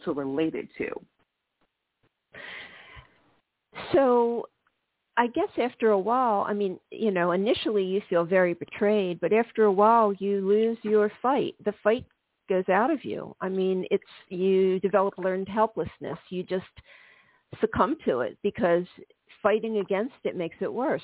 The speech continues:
Speaker 2: right?
Speaker 1: Yeah, during that time,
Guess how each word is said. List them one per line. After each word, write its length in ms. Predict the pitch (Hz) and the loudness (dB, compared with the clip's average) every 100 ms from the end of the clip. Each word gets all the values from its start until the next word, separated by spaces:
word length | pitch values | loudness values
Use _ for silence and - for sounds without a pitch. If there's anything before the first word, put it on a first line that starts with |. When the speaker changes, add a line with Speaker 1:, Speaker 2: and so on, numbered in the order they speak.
| - | -4
Speaker 2:
right? 280 | 160 254 - _ _ _ _ _ _ _ _ _ _ _ _ _ _ _ _ - - - | -4 -4 -12 _ _ _ _ _ _ _ _ _ _ _ _ _ _ _ _ -20 -14 2
Speaker 1:
Yeah, 260 | 254 202 | 4 4
during 280 | - 220 233 | 2 2 2
that 180 | 208 196 | 2 0
time, 380 | 220 156 127 | -2 -2 -4